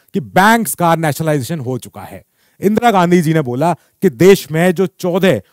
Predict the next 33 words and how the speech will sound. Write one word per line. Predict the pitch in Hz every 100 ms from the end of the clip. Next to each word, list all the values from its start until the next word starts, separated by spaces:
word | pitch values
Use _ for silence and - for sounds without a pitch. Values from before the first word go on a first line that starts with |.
| -
उस | 156
समय | 175 170
के | 156 180
मेजर | 123 151 196 214
बैंक्स | 147 135 123 113 -
हैं, | 175 190 _ -
हम | 160 208 170
सब | 190 165
बैंक्स | 135 143 135
को | - 185
उठा | 147 127 147
के | 147 185
अपने | 139 - 165
सरकार | 135 127 156
अपने | 143 143
पास | 120 117
ला | 104 92
रही | 85
है। | 76 _ _ _ -
क्यों | 247
ला | 220
रही | 156 156
है? | 208 - _ -
इसके | -
पीछे | 220 175 170
के | 175
रीजन | 131 135
बहुत | 101 90 87
हैं। | 87 _ _ _ -
बैंक्स | 151 214 226 -
उस | 170 -
समय | 165 113 135 156 _ _
एक | 196 208